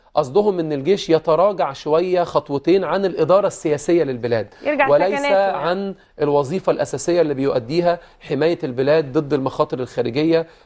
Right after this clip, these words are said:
Speaker 1: وحماية ما يسمى بالشرعية القانونية داخل البلاد، لحين ما ي-، يتم بناء مؤسسات الدولة، يعني.
Speaker 2: ختاما كده يا أستاذ محمد، برضو النخبة السياسية ملامة جدًا، لأن هم الناس شايفة إن هم ما وقفوش جنبهم في أي من الأحداث اللي ذكرناها.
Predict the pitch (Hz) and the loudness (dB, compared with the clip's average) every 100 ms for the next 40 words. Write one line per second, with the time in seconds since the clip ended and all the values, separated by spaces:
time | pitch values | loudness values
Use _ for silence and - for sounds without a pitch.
0 | - 135 135 139 165 160 156 147 156 156 | -6 -4 -2 0 0 0 -4 -2 -2 -2
1 | 131 - 139 131 151 - 131 131 147 147 | -4 -2 2 2 0 -2 -4 -2 0 -2
2 | 147 127 117 139 151 147 - 170 147 139 | -2 -4 0 0 0 -2 -2 -2 -2 -6
3 | - - - - 127 170 160 127 131 160 | -8 -16 -8 -4 0 0 0 0 0 0
4 | 139 131 127 143 139 117 120 - - - | -2 -4 -4 -4 -4 -2 -2 -2 -6 -10
5 | - - 233 285 330 294 277 269 269 254 | -16 -6 0 2 2 0 0 -2 -2 -4
6 | 233 269 277 220 196 208 196 190 233 277 | -4 -2 0 0 2 2 2 2 2 2
7 | 254 202 208 269 285 233 - 208 285 330 | 0 -4 0 0 0 -6 -4 -4 0 2
8 | 320 254 233 240 254 214 185 160 160 _ | 2 0 0 0 0 -2 -4 -6 -16 _
9 | _ 156 208 254 269 254 247 - - 214 | _ -6 -2 0 2 0 0 -4 -10 -4
10 | 254 - 294 277 240 240 269 262 240 233 | -4 0 0 0 -2 0 0 0 0 -2
11 | 320 269 233 226 240 208 - 247 247 226 | -4 -2 0 0 -2 -4 -6 -4 -2 -4
12 | - 208 233 220 196 180 185 202 247 | -4 -4 -4 -4 -6 -6 -4 -2 -2